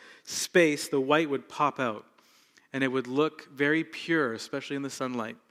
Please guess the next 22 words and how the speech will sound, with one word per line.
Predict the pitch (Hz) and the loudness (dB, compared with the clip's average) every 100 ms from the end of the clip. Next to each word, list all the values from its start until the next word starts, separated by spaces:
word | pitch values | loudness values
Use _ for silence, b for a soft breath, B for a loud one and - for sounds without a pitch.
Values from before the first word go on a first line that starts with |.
| b b | b b
And | 147 | -2
if | 147 | 0
you | 156 | 0
think | 175 170 | 0 0
of | 143 | 0
verse | 160 156 - | 0 0 0
eight | 175 170 | 2 4
of | 147 | 0
the | 139 | -4
Beatitudes, | 143 139 143 143 - 123 | 0 0 2 -2 -6 -8
he | 127 | -6
says, | 135 117 | -6 -4
"Blessed | 131 131 - 147 | -2 -2 -4 -6
are | 143 | -4
those | 131 127 127 - | -2 -2 -2 -4
who | 143 | -4
are | 147 | -4
pure, | - 190 185 131 110 B B B | -2 2 2 2 -4 B B B
for | 143 | -6
they | 131 135 | 0 0
will | 139 135 | 2 -2
see | - 143 135 131 135 | -4 -4 -4 -4 -8